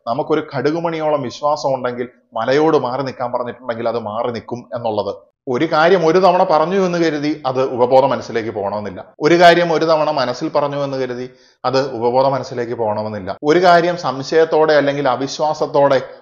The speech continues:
മനസ്സിൽ നിന്ന് ഉയരുന്നതായിട്ടുള്ള ചോദ്യങ്ങളോടുകൂടി മനസ്സിൽ പറഞ്ഞു എന്ന് കരുതിയും അത് സബ്കോൺഷ്യസ് മൈൻഡിലേക്ക് പോയിക്കൊള്ളണമെന്നില്ല, അല്ലെങ്കിൽ ആത്മീയ തലങ്ങളിലേക്ക് പോയിക്കൊള്ളണമെന്നില്ല. Your thoughts are energy. ഈ ചിന്തകൾ എന്ന് പറയുന്നത് എനർജിയാണ് എന്നുള്ളത് നമ്മൾ മുമ്പ് കണ്ടിട്ടുണ്ട്.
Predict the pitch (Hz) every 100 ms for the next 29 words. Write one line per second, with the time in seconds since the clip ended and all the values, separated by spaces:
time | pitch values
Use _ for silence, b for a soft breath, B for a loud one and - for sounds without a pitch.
0 | - 135 135 156 151 151 139 139 147 143
1 | 139 139 139 131 117 120 135 139 139 135
2 | 127 127 117 - 127 123 113 127 131 123
3 | 123 117 113 135 b b b - 113 143
4 | 160 - _ - 117 - 143 143 151 143
5 | 123 120 113 117 - 113 107 123 117 113
6 | 113 101 95 - 117 123 135 123 127 135
7 | 131 120 120 120 120 110 110 120 110 110
8 | 107 95 95 101 - 123 151 156 135 160
9 | - 160 151 135 120 117 110 107 _ _
10 | 131 160 160 143 156 175 180 170 160 151
11 | 139 143 165 123 127 139 147 143 131 143
12 | 139 131 127 131 127 127 120 127 123 120
13 | 113 98